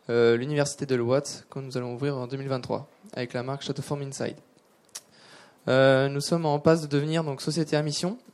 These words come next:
Donc, nous avons retravaillé notre raison d'être, euh, tout récemment,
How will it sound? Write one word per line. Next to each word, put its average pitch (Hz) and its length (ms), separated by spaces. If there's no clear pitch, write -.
Donc, 123 460
nous 131 220
avons 143 300
retravaillé 139 380
notre 139 260
raison 135 300
d'être, 143 300
euh, 120 400
tout - 160
récemment, 147 440